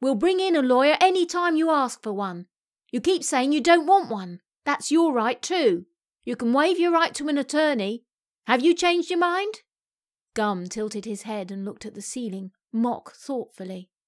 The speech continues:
"Let me think about that. No, I don't think so. Not yet, anyway." Huang leaned across the table toward him, trying hard to look menacing.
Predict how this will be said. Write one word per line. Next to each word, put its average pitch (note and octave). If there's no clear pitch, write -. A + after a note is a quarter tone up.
"Let G#4+
me G4+
think D4+
about G3+
that. C#4
No, C#4
I F#4+
don't F#4
think G4+
so. G3+
Not G#4+
yet, B3+
anyway." G3+
Huang A#3
leaned G#3
across G3+
the G3+
table G#3+
toward G#3+
him, F#3+
trying A3
hard G3+
to F#3
look G3+
menacing. G3+